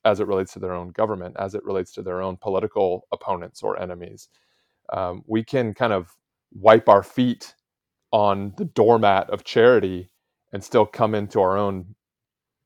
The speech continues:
bigoted, hateful homes, uh, and live there.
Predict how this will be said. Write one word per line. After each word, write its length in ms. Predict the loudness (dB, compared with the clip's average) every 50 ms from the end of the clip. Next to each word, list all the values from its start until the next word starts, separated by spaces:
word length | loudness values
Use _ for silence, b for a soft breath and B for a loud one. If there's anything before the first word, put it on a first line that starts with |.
| _ -2
bigoted, 520 | -2 2 2 2 2 2 -2 -2 -6 -12 _
hateful 460 | -12 -6 -4 -4 -4 0 0 0 0 2
homes, 640 | 2 2 4 4 2 0 -2 -8 -14 -16 -20 -20 _ _ _ _ _ _ _ _ _ _ _ -12
uh, 340 | -8 -6 -4 -2 -2 -4 -2 -4
and 160 | -6 -4 2
live 220 | 4 6 6 6 4
there. 280 | 2 0 0 -6 -12